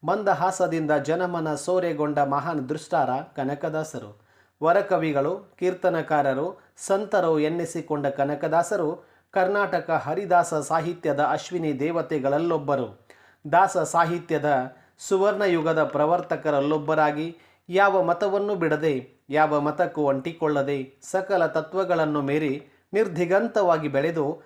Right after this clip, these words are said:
ವಿಶ್ವಮಾನವರಾಗಿ ವಿಜೃಂಭಿಸಿದ ಯೋಗ ಪುರುಷರು ಕನಕದಾಸರು. ಕನಕದಾಸರು ಹಾವೇರಿ ಜಿಲ್ಲೆಯ ಬಾಡ ಗ್ರಾಮದಲ್ಲಿ ಕ್ರಿಸ್ತ ಶಕ ಸಾವಿರದ ಐದುನೂರ ಒಂಬತ್ತರಲ್ಲಿ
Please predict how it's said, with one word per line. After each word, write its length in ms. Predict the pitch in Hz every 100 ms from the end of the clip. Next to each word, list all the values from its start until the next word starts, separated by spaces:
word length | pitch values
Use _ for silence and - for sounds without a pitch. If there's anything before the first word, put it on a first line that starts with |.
| _ _
ವಿಶ್ವಮಾನವರಾಗಿ 1040 | 170 220 196 165 156 185 185 170 156 139 139
ವಿಜೃಂಭಿಸಿದ 680 | 147 151 165 165 151 147 135
ಯೋಗ 360 | 135 160 170
ಪುರುಷರು 760 | 165 156 147 190 160 147 - _
ಕನಕದಾಸರು. 920 | - 151 156 160 151 139 123 101 95 _ _ _ _ -
ಕನಕದಾಸರು 960 | 196 233 240 226 226 226 214 160 175 - -
ಹಾವೇರಿ 420 | 180 185 214 220
ಜಿಲ್ಲೆಯ 460 | 170 190 185 180 170
ಬಾಡ 260 | 139 147
ಗ್ರಾಮದಲ್ಲಿ 720 | 156 147 151 151 160 175 165 - _ _ -
ಕ್ರಿಸ್ತ 260 | 208 -
ಶಕ 600 | 190 185 170 185 165 165 -
ಸಾವಿರದ 340 | - 175 175 170
ಐದುನೂರ 360 | 165 185 202 202
ಒಂಬತ್ತರಲ್ಲಿ 1000 | 156 147 156 165 175 147 151 156 147